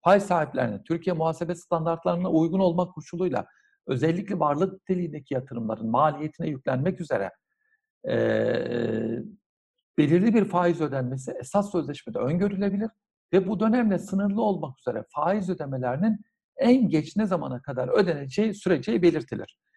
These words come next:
İşletme yeni paylar çıkarılarak genişletecek olursa sermayenin artırılmasına dair olan kararda yeni pay sahiplerine özellikle varlık niteliğindeki yatırımların maliyetine yüklenmek üzere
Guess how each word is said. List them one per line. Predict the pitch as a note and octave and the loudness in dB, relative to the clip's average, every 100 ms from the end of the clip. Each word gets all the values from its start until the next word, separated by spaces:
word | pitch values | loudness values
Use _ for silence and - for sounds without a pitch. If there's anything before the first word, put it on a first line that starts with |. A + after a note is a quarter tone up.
| _ _ | _ _
İşletme | - C3+ E3+ E3+ - A3+ | -6 -2 2 0 4 2
yeni | E3 F#3 | 2 0
paylar | D#3+ D3 E3+ F3+ | -2 2 2 0
çıkarılarak | - D#3+ C#3 C3 A#2+ - | -2 -4 0 0 -2 -4
genişletecek | C3 C3+ C3 C3+ C3 B2+ C3 | -6 -6 -6 -8 -6 -6 -2
olursa | D#3 G#3+ - G#3 - _ _ _ | -2 -2 -2 -4 -6 _ _ _
sermayenin | _ C3+ C3 C3 C#3 E3 F3+ | _ -4 -4 -2 -2 -2 0
artırılmasına | C3 C3+ C#3 D#3 C#3+ C#3 G#3 G3+ | -2 -2 -4 -2 -2 -2 0 2
dair | F3+ D3+ | 4 4
olan | C3 A2+ A2 | 2 0 -2
kararda | A2+ G#2 G2+ F3 G#3+ - _ _ - | -2 0 2 2 0 -2 _ _ -4
yeni | B2 F#3 | 2 2
pay | - G3 | 2 0
sahiplerine | F#3+ F3 D3 C3 A2+ G#2+ | 0 -2 -2 -4 -6 -6
özellikle | A2+ A2+ C#3+ F#3 G#3+ D#3 G#2 - _ _ - | -8 -8 -6 -6 -2 -2 -2 -8 _ _ -2
varlık | B2+ C#3+ C3+ G3 A#3 A3 | 2 2 4 4 4 2
niteliğindeki | G3 E3+ E3+ D#3 C#3+ D3 | 2 2 0 -2 -4 -4
yatırımların | C#3 C#3+ C#3 C3+ B2+ | -4 -4 -2 0 2
maliyetine | B2 B2+ C3 C3 C3 G3 | 2 2 2 -2 -2 0
yüklenmek | F#3 - B2+ A#2 A2 | 0 0 -2 -2 -6
üzere | A2 A#2+ G#3 | -6 0 0